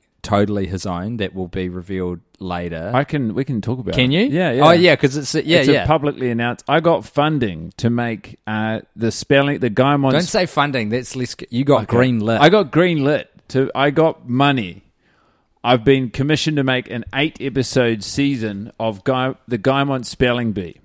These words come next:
Speaker 1: Cue the fucking applause.
Speaker 2: I know, on T V. And, uh, it's the most exciting thing, may-, well, professionally, that's probably ever happened to me. It's literally unbelievable.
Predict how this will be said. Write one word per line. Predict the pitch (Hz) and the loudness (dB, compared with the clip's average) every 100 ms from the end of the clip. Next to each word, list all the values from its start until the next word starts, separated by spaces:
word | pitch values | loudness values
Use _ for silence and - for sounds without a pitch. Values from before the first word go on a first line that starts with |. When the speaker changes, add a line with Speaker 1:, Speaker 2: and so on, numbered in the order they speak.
| - | -14
Speaker 1:
Cue | - - 151 175 | -10 2 4 4
the | 107 | -2
fucking | - 135 - 143 | -2 -4 -2 -4
applause. | 139 - 113 107 | -6 -6 0 2
Speaker 2:
I | 113 123 | 2 2
know, | 127 131 107 82 | 4 4 2 0
on | 107 123 | 0 0
T | - 156 160 | 6 6 6
V. | 135 117 87 - _ _ 117 | 4 2 0 -12 _ _ -6
And, | 117 117 113 | -2 -2 0
uh, | 113 113 113 113 - | 0 0 0 -4 -6
it's | 117 98 - | -8 -6 -8
the | - | -2
most | 120 147 160 - | 2 2 2 0
exciting | 135 - 185 156 160 147 143 | -6 -2 0 0 0 -2 -4
thing, | - 123 147 143 143 - - _ - _ _ - | -8 0 2 2 0 -4 -14 _ -20 _ _ -10
may-, | 127 139 160 _ | -2 0 0 _
well, | 160 160 131 101 - _ | 0 2 2 0 -4 _
professionally, | 147 123 - - 135 113 | -4 2 2 2 -2 -2
that's | 120 - | -4 -2
probably | 131 123 139 | -2 0 2
ever | 151 | 2
happened | 131 123 120 | 2 0 -2
to | 113 104 | -2 -4
me. | 85 | -4
It's | 90 135 | -10 -2
literally | 160 165 147 139 | 0 2 0 -2
unbelievable. | 127 110 107 104 101 87 - - | -2 -2 -4 -4 -6 -8 -12 -18